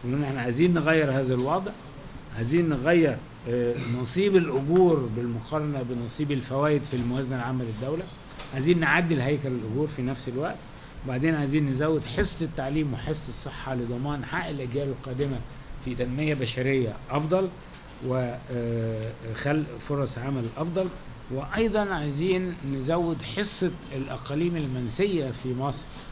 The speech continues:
وعلى رأسها أو في المقدمة إقليم الإيه؟ الصعيد. آه، ستمية دي المفروض إنها تتضرب في عشرة، وبالتالي تبقى بتتكلم على ستة مليار وليس ستمية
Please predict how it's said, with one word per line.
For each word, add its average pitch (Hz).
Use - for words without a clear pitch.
وعلى 123
رأسها 117
أو 131
في 123
المقدمة 123
إقليم 131
الإيه؟ 123
الصعيد. 135
آه، 135
ستمية 180
دي 165
المفروض 147
إنها 139
تتضرب 127
في 123
عشرة، 120
وبالتالي 127
تبقى 123
بتتكلم 127
على 117
ستة 135
مليار 117
وليس 127
ستمية 127